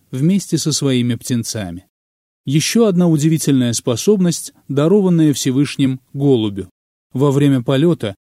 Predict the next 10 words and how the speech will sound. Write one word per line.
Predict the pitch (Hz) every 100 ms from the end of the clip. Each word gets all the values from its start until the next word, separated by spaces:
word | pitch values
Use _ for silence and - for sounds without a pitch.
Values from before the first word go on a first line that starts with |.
| -
он, | 165 165
завидев | 135 156 147 131 123
людей, | 131 127 202 160
сразу | - 139 127
понимает, | 127 123 120 180 196 180 - _
кто | - 208
собирается | 196 202 170 165 180 160 160
причинить | 135 139 - 135 135 -
ему | 120 110
вред | 104 120 185